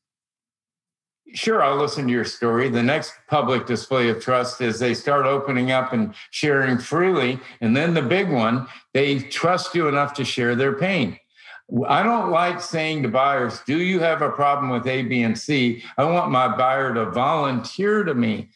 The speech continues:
that he's got a problem with A, B, and C. So when they volunteer to buy, then you can solidify the vision, you can document it, but it's really learning how to manage that corporate buying process where they have a committee,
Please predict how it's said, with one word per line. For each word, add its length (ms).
that 100
he's 220
got 180
a 60
problem 420
with 140
A, 140
B, 180
and 120
C. 340
So 540
when 160
they 120
volunteer 720
to 80
buy, 520
then 680
you 140
can 280
solidify 640
the 80
vision, 460
you 100
can 260
document 640
it, 220
but 120
it's 260
really 440
learning 340
how 160
to 80
manage 640
that 300
corporate 440
buying 320
process 640
where 140
they 140
have 240
a 40
committee, 640